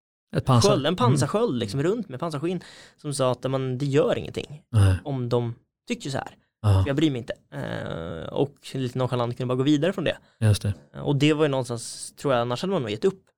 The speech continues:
Speaker 2: eh,
Speaker 1: Mm.
Speaker 2: om inte det hade funnits. Och den är nog tack vare mobbningen, att det finns.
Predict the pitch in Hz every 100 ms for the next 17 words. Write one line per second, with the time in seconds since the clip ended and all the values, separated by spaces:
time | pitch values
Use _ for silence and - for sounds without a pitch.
0 | 135 120 104 139 127 113 113 123 139 143
1 | 127 214 175 117 110 110 110 104 131 147
2 | 143 143 - 139 87